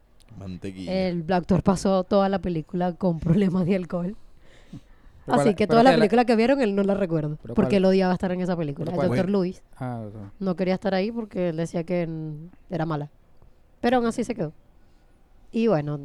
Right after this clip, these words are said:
Speaker 2: te imaginarás toda la plata que ganó, porque hasta la última película estuvo. O sea,
Speaker 1: Bueno, imagínate, con ve-,
Speaker 2: plata
Speaker 1: y,
Speaker 2: le dio.
Speaker 1: bueno, ajá, salió de veintitrés años.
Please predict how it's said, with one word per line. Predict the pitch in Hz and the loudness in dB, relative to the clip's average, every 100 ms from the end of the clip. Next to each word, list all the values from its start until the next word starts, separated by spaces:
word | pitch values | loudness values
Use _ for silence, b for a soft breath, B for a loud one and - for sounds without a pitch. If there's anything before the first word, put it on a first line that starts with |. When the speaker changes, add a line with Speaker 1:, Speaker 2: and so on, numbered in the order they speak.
| 139 | -6
Speaker 2:
te | - | -2
imaginarás | 160 156 156 147 | 0 0 -2 -4
toda | - 170 | -2 -4
la | 170 | -2
plata | 151 156 | -6 -4
que | 165 | -4
ganó, | 147 139 139 143 | -4 -6 -8 -8
porque | 190 175 - | -10 -10 -12
hasta | - 160 160 | -12 -6 -2
la | 147 | -2
última | 151 208 208 | -4 -4 -4
película | 180 156 180 | -4 -6 -10
estuvo. | 160 156 - - - - - - - - - - _ - - - | -10 -14 -16 -18 -18 -20 -20 -20 -20 -20 -20 -20 _ -20 -20 -20
O | |
sea, | 208 - - - - - - 127 - | -20 -20 -20 -20 -20 -20 -20 -18 -10
Speaker 1:
Bueno, | 113 113 | -6 -6
imagínate, | 107 110 117 110 107 | -6 -6 -6 -8 -8
con | 113 110 | -8 -8
ve-, | 113 | -4
Speaker 2:
plata | 190 156 | -4 -4
Speaker 1:
y, | 247 | -4
Speaker 2:
le | |
dio. | 196 123 | -6 -4
Speaker 1:
bueno, | 131 120 | -2 -2
ajá, | 117 107 | -4 -6
salió | 107 104 123 | -6 -4 -4
de | 127 123 | -2 -2
veintitrés | 127 127 - 110 127 147 156 | -2 -4 -8 -6 -2 -2 -2
años. | 127 98 87 | -4 -6 -10